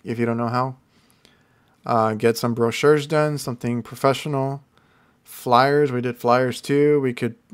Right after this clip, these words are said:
put our special or our price on there. And, uh, we picked up a few restaurants like that that gave us a ton of work. And we were down. You know, we have ups and downs too. Um, but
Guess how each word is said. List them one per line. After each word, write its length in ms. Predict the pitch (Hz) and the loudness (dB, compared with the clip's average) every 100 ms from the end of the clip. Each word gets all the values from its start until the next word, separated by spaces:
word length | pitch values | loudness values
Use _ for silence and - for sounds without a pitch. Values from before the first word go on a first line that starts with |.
| _ _ _ _ - | _ _ _ _ -2
put 180 | 127 | 2
our 240 | 120 117 107 | 4 2 0
special 460 | - 135 123 - | -2 -2 -2 -2
or 200 | 127 120 | 0 0
our 80 | 107 | -2
price 340 | 107 120 127 131 | 2 2 2 0
on 140 | 131 | -6
there. 360 | 127 127 127 - _ _ _ _ _ _ _ _ _ _ _ | -4 -4 -6 -12 _ _ _ _ _ _ _ _ _ _ _
And, 540 | 117 120 127 127 117 | -8 -6 -6 -6 -4
uh, 200 | 123 113 110 | -2 -2 0
we 100 | 117 | 0
picked 260 | 143 135 | 0 0
up 120 | 147 | -2
a 80 | 143 | -4
few 480 | 123 139 139 139 131 - - | -4 -2 0 0 -4 -10 -6
restaurants 500 | 117 127 - 143 127 | 0 0 -2 -6 -4
like 180 | 120 107 | -6 -6
that 240 | 110 110 - _ _ _ _ _ | -6 -6 -10 _ _ _ _ _
that 120 | 117 | -4
gave 180 | 113 113 | -2 -2
us 140 | 127 | -2
a 60 | 143 | -6
ton 260 | - 131 143 | -8 -6 -4
of 80 | |
work. 380 | 123 120 107 _ _ _ _ _ _ _ _ _ _ _ _ _ | -2 -2 -4 _ _ _ _ _ _ _ _ _ _ _ _ _
And 240 | - 110 110 | -12 -8 0
we 80 | 131 | 2
were 160 | 160 | 2
down. 420 | 131 123 113 104 - _ _ | 2 0 -2 -6 -14 _ _
You 100 | 113 | -6
know, 160 | 113 117 | -4 -2
we 100 | 127 | 0
have 180 | 151 | 2
ups 200 | 135 123 | 2 -2
and 80 | 135 | -4
downs 300 | 120 120 107 | -2 -2 -6
too. 320 | - 135 139 143 _ _ _ _ _ _ _ _ _ _ _ _ _ _ - | -2 0 -2 -6 _ _ _ _ _ _ _ _ _ _ _ _ _ _ -6
Um, 520 | 117 113 110 107 104 | -2 -2 -2 -6 -4
but 640 | - 147 139 131 - - | 4 6 6 0 -12 -18